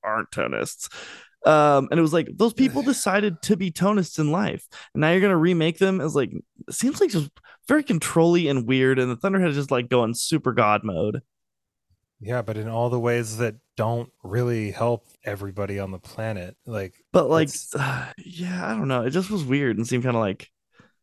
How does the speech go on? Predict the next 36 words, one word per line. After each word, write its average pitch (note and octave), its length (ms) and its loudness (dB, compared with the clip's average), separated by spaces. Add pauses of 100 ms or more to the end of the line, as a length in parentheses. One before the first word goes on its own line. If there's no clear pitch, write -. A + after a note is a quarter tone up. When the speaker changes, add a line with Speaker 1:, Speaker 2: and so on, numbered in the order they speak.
(140)
Speaker 1:
seems C#3+ 220 0
a C3 60 2
little A#2 160 4
disrespectful C3+ 640 -4
to E2 80 0
those D#2 160 0
people's C#3 560 -6 (160)
corpses. - 560 -4 (1500)
Speaker 2:
I A2 200 -10
mean, A#2 180 -4
maybe. F#2+ 400 -8 (100)
Like, F#2 300 -10
I F#2 60 -14
mean, F#2 140 -14
they're F#2 120 -10
dead, F2+ 260 -8
Speaker 1:
You C3 60 0
know, D2+ 220 -2
Speaker 2:
so F2 380 -10
Speaker 1:
yeah, F3 300 2
I F3 60 -2
guess, A#2 460 0
Speaker 2:
they B2+ 100 0
Speaker 1:
but, C3+ 40 4
Speaker 2:
would D3 100 4
have B2+ 80 0
Speaker 1:
you B2+ 60 0
Speaker 2:
been - 60 -2
Speaker 1:
know. - 40 -8
Speaker 2:
dead G#2+ 220 -2
anyway. F#2+ 640 -6
Like, G2 220 -10
it's, - 260 -14
it's - 60 -12
Speaker 1:
Yeah. B2 400 4
Speaker 2:
like, B2 100 -8